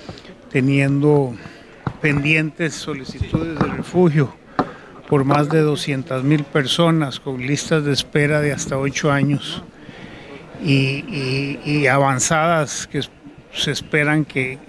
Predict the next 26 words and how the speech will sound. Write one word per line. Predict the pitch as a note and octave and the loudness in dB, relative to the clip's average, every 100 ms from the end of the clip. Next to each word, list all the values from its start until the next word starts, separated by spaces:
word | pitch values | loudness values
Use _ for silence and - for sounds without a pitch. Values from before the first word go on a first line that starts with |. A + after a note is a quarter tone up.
| - - | -20 -16
que | - | -2
se | C#3 C#3+ | 0 0
incrementen | B2+ C3 B2 C3 C3 D3 C#3 | -2 -2 0 2 0 0 0
este | C3+ - C#3+ | 0 -2 0
año. | B2+ B2 C3 B2 A#2 - - - - - - - - - - - - | 0 0 -6 -6 -10 -18 -20 -20 -18 -18 -12 -10 -6 -6 -6 -14 -2
Igualmente, | C3+ C3 C#3 D3 D#3 F3 E3+ E3 | 0 4 4 6 6 4 2 2
a-, | C#3 C#3+ - | 2 0 -4
aparte | D#3 B2+ - D3+ C#3+ - D3+ | -2 -2 0 0 0 0 0
de | C3+ C3+ | 2 0
las | B2+ B2 B2 | -2 -4 -6
migraciones | C3+ C3 C#3 C3+ B2+ - D#3+ E3 E3+ | -4 0 2 2 0 2 2 4 2
que | - D3 | 0 -2
recibimos | C#3 A#2 C#3 C#3+ D#3 | -2 -2 0 2 2
del | D3+ B2+ | 2 0
sur, | - F3+ F3+ C3+ - - - - - - - - | 2 6 6 4 -6 -16 -20 -20 -20 -20 -14 0
de | C3+ | 0
la | C3 | 0
frontera | - C3 B2 C3+ C3+ | 0 -2 2 2 2
con | E3 C#3 | 0 2
Panamá, | D#3 D3+ D#3 D3+ D3 D#3 | 2 4 4 4 4 2
y | D3 | 0
acompañamos | B2+ C#3 B2 B2 B2 C3 C3+ B2+ | -2 -6 -6 -6 -4 -2 -2 -4
hasta | B2+ - C#3 | -6 -4 -4
la | B2 | -4
frontera | - B2 A2+ C3 C3 | -6 -6 -2 0 0
norte. | B2+ B2 A#2+ - | 0 -4 -6 -14